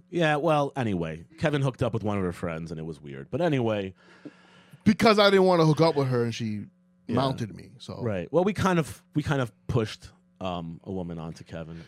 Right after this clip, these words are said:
Speaker 1: Which
Speaker 2: Kinda
Speaker 1: you, don't do that to your
Speaker 2: did. Don't do
Speaker 1: friends.
Speaker 2: that to your friends, yo.
Speaker 1: You know what? Kevin, before she even showed up, he just wasn't in the mood. And when your friend says that, take their word on it.
Speaker 2: Ta-, just listen.
Speaker 1: 'Cause it's just ending up for disaster.
Speaker 2: Just listen.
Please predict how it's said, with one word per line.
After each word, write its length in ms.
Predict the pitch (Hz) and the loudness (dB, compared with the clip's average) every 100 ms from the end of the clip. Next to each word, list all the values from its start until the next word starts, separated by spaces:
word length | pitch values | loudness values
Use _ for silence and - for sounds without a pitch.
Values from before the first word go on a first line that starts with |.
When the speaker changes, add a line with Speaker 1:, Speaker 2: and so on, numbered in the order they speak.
| - | -2
Speaker 1:
Which 100 | 226 | 2
Speaker 2:
Kinda 220 | 226 220 | 2 2
Speaker 1:
you, 60 | 175 | 0
don't 200 | 269 208 | 2 2
do 120 | 175 | 2
that 180 | 139 113 | 0 -2
to 60 | |
your 100 | 120 | -6
Speaker 2:
did. 80 | 98 | -6
Don't 180 | 104 254 | -2 2
do 40 | |
Speaker 1:
friends. 20 | 254 | 4
Speaker 2:
that 120 | 208 | 4
to 40 | 202 | 2
your 80 | |
friends, 260 | 175 147 117 | 0 -4 -4
yo. 220 | 107 104 | -6 -2
Speaker 1:
You 80 | 127 | 2
know 80 | 220 | 4
what? 180 | 262 - - - _ | 2 0 -12 -20 _
Kevin, 440 | - 165 165 156 156 _ _ _ _ | 2 4 4 0 -2 _ _ _ _
before 340 | 135 143 175 175 | 2 2 4 2
she 140 | - | 2
even 160 | 160 151 | 0 0
showed 180 | 165 147 | 0 -2
up, 120 | 139 | -2
he 80 | 135 | -4
just 180 | 135 | -6
wasn't 320 | 113 123 120 120 | -2 -2 0 -2
in 60 | |
the 60 | 113 | -2
mood. 440 | 104 101 101 95 - | 0 2 0 -2 -6
And 220 | 101 101 | -6 -4
when 120 | 113 | -2
your 80 | 123 | -4
friend 240 | 120 135 131 | -2 -4 -2
says 260 | 120 117 | -4 -4
that, 260 | 120 117 - | -4 -6 -6
take 160 | 147 | -6
their 80 | 110 | -4
word 220 | 82 71 | -4 -6
on 140 | 60 50 | -10 -14
it. 100 | 53 | -12
Speaker 2:
Ta-, 100 | - - _ | -12 -12 _
just 200 | 359 370 539 | -16 -12 -10
listen. 240 | 427 - | -10 -8
Speaker 1:
'Cause 120 | 120 | -6
it's 120 | 123 | -2
just 160 | 135 - | -2 -2
ending 240 | 123 117 | -4 -2
up 100 | 110 - | -4 -4
for 120 | 98 | -6
disaster. 300 | 90 85 78 | -6 -6 -6
Speaker 2:
Just 140 | 76 | -6
listen. 220 | 320 67 | -8 -10